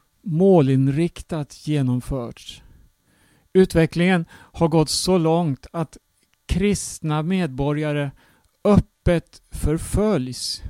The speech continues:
då de vill leva efter sin övertygelse. Det rapporteras exempelvis om hur olika näringsidkare förs inför rätta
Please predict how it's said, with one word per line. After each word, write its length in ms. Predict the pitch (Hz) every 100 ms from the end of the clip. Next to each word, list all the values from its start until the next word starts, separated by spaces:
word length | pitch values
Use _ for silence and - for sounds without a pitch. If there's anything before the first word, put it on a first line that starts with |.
| -
då 80 | -
de 160 | 143 143
vill 140 | 139
leva 720 | 139 151 180 151 127 151 135 117 _ _ -
efter 300 | 147 - 170
sin 340 | - 143 127 135
övertygelse. 1120 | 170 170 135 - 151 175 196 143 139 - 107 - _ _ _ _ _ _ _ _ _ _ _ _ _
Det 120 | 151
rapporteras 840 | 156 175 165 143 143 151 165 151
exempelvis 720 | 160 - 147 135 139 135 139 156
om 160 | 143
hur 280 | 143 147 147 - _
olika 560 | 196 170 147 135 151 139 - - -
näringsidkare 1700 | 156 156 180 160 139 135 135 - - 254 185 - - 185 165 151 139 - -
förs 500 | - - 151 143 -
inför 340 | - 139 170
rätta 560 | 170 180 - - 190 139